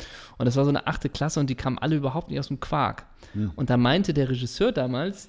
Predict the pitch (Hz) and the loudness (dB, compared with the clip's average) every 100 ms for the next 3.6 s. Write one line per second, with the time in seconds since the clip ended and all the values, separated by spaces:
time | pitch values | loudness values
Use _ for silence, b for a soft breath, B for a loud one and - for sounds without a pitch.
0 | - 143 135 147 175 170 147 135 131 123 | -8 -6 -2 -2 -2 0 2 2 2 2
1 | - 220 175 135 139 131 - 120 117 117 | 0 2 0 0 0 -2 -2 -2 -2 -2
2 | - - _ _ - 135 127 - 123 117 | -6 -20 _ _ -8 0 2 4 2 4
3 | 120 170 - 139 202 | 4 2 2 0 0